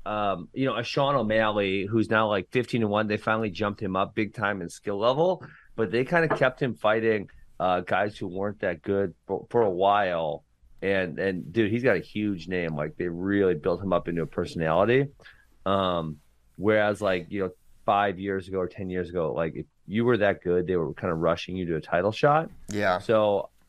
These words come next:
Speaker 1: I, I think, um, they'll probably do somewhere in the middle with Bo, where they'll probably give him maybe a few easier fights, 'cause the middle, middleweight division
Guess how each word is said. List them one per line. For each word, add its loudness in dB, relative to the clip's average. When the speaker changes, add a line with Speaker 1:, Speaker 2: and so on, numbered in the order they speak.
Speaker 1:
I, 0
I -2
think, -2
um, -2
they'll 0
probably 2
do -4
somewhere 0
in -2
the 0
middle 0
with -4
Bo, 2
where 0
they'll 0
probably -2
give -2
him -2
maybe -2
a -4
few -4
easier -2
fights, 2
'cause 2
the 0
middle, 2
middleweight 0
division 0